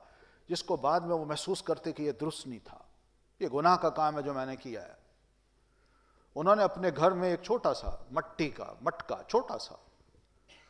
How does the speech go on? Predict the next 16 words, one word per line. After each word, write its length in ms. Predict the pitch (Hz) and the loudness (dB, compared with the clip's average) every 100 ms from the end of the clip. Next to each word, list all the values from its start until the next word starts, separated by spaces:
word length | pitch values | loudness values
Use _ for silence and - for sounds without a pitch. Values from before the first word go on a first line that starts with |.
| _ 151 | _ -2
وہ 100 | 151 | 0
رکھا، 300 | 143 - 160 - - _ _ _ _ _ _ _ _ - | 0 -6 -10 -12 -20 _ _ _ _ _ _ _ _ -8
اور 120 | 120 | -2
جب 200 | 120 180 | 2 2
بھی 200 | 151 165 | 2 0
گھر 160 | 127 156 | 2 2
آتے، 400 | 135 131 139 107 - _ _ _ - | 2 0 -4 -4 -12 _ _ _ -10
رات 380 | 120 139 156 156 | -2 2 2 0
سونے 420 | - 165 175 170 | -6 -6 -4 -4
سے 120 | 156 | -4
پہلے 380 | - 147 143 131 | -4 -4 -4 -6
جیب 360 | 104 135 147 131 | -8 -6 -6 -6
میں 100 | 120 | -12
جتنے 340 | 123 147 143 | -12 -12 -10
پیسے 380 | - 123 - 123 | -6 -6 -6 -8
ہوتے، 340 | 104 113 110 | -10 -12 -12